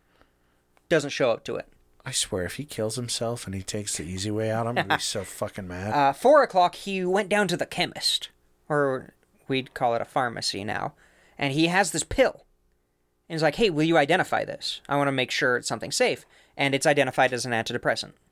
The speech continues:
Speaker 2: Okay.
Speaker 1: Uh, pretty common thing for him since the separation. He would go down to the chemist, like, once every couple of weeks with a pill and say,
Speaker 2: Uh-huh.
Speaker 1: "Hey, will you identify this? Will you identify this?" Um,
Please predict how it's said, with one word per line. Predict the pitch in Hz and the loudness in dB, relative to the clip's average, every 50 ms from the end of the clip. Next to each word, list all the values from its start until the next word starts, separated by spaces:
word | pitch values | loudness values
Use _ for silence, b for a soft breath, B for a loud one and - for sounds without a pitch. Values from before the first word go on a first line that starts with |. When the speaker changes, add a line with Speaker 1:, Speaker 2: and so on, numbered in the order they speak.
| _ _ _ _ _ _ _ - | _ _ _ _ _ _ _ -4
Speaker 2:
Okay. | 170 165 156 - 127 131 147 180 - _ _ _ _ _ _ _ _ _ _ _ _ _ _ - | -4 -2 0 0 0 0 0 -4 -8 _ _ _ _ _ _ _ _ _ _ _ _ _ _ -2
Speaker 1:
Uh, | 143 143 131 131 131 135 139 143 - - - _ _ _ _ _ _ _ _ _ _ _ - | 0 4 4 6 4 4 2 0 -4 -10 -20 _ _ _ _ _ _ _ _ _ _ _ -10
pretty | - - 233 220 | 0 0 0 2
common | - - 208 202 196 190 180 | 2 2 2 4 2 2 0
thing | - 196 196 185 | 0 0 0 0
for | - 196 185 | 0 0 2
him | 190 190 180 180 180 185 _ | 2 2 0 0 -4 -6 _
since | - - - - 208 214 208 - - - | -4 -2 2 2 2 2 2 0 0 0
the | - 202 | 0 0
separation. | - 196 185 - 175 160 160 156 - 185 180 180 b b b b b b b | 2 2 2 2 2 2 2 2 -2 -4 -6 -8 b b b b b b b
He | b - 180 185 | b -2 0 2
would | 180 175 165 151 | 4 4 2 4
go | 151 160 151 | 4 6 6
down | 156 151 | 6 4
to | 151 | 4
the | 135 | 0
chemist, | - - 147 135 127 123 - - - - - _ _ _ _ _ _ _ | 0 -2 -2 0 0 -2 -2 -2 -4 -6 -12 _ _ _ _ _ _ _
like, | - 143 127 123 120 - - _ _ _ _ _ - | 0 2 2 2 2 -2 -12 _ _ _ _ _ -4
once | - 147 131 - | -2 -2 0 0
every | 143 123 127 | 0 0 0
couple | - 139 127 131 123 | 0 0 0 0 0
of | 117 | 0
weeks | 113 123 139 - - - | 0 0 -2 -2 -2 -2
with | 143 131 | -2 -4
a | 127 | -4
pill | - - 139 127 151 160 - _ _ _ _ _ _ - | -2 0 0 0 0 -2 -6 _ _ _ _ _ _ -12
and | 131 107 101 | -8 -6 -2
say, | - 147 | 0 2
Speaker 2:
Uh-huh. | 139 180 | 2 4
Speaker 1:
"Hey, | 185 | 4
will | 175 170 | 4 4
you | 170 175 180 | 4 4 4
identify | 190 190 190 220 214 - - - | 4 4 4 2 0 0 -4 -4
this? | - - - - | -6 -6 -8 -6
Will | - 160 | -2 -2
you | 165 175 | 0 0
identify | 175 175 175 165 143 - - - | 0 0 -2 -2 -4 -4 -4 -6
this?" | - - - - - _ _ _ _ _ _ _ _ _ _ _ _ _ _ _ _ _ _ _ _ _ - | -6 -6 -8 -8 -10 _ _ _ _ _ _ _ _ _ _ _ _ _ _ _ _ _ _ _ _ _ -4
Um, | - 143 143 139 131 127 120 113 110 107 101 104 104 139 | 0 0 2 4 4 2 2 0 0 -4 -6 -10 -10 -10